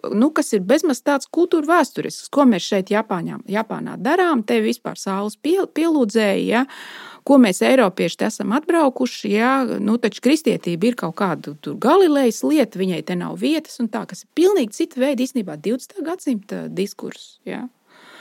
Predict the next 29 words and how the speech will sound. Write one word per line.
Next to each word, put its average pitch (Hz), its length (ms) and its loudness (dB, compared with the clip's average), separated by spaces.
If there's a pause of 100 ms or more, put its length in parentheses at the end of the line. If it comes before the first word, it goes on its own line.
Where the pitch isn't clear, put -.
(460)
Starp 226 200 -2
citu, 330 240 4
vēl 240 180 8
pēdējā 226 480 6
piebilde 196 380 4
par 233 100 -2
jezuītu 233 480 6
ordeņu, 190 460 0
ja? 226 200 2 (160)
Ko 226 200 -2
viņi 220 180 0
mūsdienās 220 680 0
raksta. - 380 -4
Nu, 220 200 0 (1120)
es 202 120 2
ceru, 254 260 6
ka 233 80 6
vi-, 220 160 2
vismaz 214 320 2
daži 240 260 6
no 202 120 2
viņiem 214 340 2
to 202 140 -2
apzinās. - 560 -4 (280)
Tajā 320 360 6
brīdī, 175 500 0 (300)
kad 214 240 -2
tu, 359 180 4
būdams 240 560 2